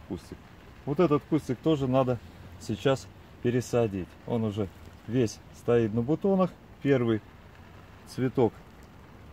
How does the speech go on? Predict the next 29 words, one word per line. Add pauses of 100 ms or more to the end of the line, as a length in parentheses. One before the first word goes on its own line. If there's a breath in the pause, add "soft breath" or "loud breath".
(120)
показал,
какой
будет
цвет
куста. (840 loud breath)
Его
тоже
необходимо (420 loud breath)
пересаживать. (1200 loud breath)
Что
еще
нужно
знать?
При
пересадке
можно
оборвать
вот
этот
первый
лист, (200)
ой,
первый
цветочек. (840)
Он
как
бы
не
нужен.